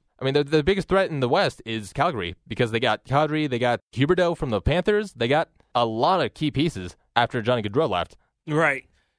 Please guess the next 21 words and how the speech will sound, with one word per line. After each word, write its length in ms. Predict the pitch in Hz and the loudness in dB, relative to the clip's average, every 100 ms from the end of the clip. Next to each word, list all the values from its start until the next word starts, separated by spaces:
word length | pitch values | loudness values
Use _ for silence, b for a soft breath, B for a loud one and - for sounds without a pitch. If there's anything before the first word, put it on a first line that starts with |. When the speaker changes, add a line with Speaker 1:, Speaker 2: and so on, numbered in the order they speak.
| - | -2
Speaker 2:
Yeah, 440 | 202 208 226 240 190 | 0 0 0 -4 -2
I, 200 | 196 196 | -2 -2
I, 160 | 202 | -2
I 20 | |
think 260 | 196 247 214 | -2 -2 0
you're, 280 | 185 170 165 | 0 0 -2
I 60 | |
think 220 | 170 214 190 | -4 -4 -2
you 80 | |
hit 120 | 165 156 | -2 -2
the 60 | |
nail 280 | 151 151 147 | 0 0 0
on 80 | 135 | -2
the 80 | 127 | -2
head. 240 | 139 135 | 0 0
It 180 | 139 151 | -2 -2
is 320 | 147 135 - _ _ _ _ _ - | -2 -4 -10 _ _ _ _ _ -4
understanding 680 | 226 214 190 196 196 175 151 | 0 0 0 -2 -2 -2 0
that, 220 | 143 147 | 0 0
you 100 | 151 | -2
know, 280 | 147 151 | 0 0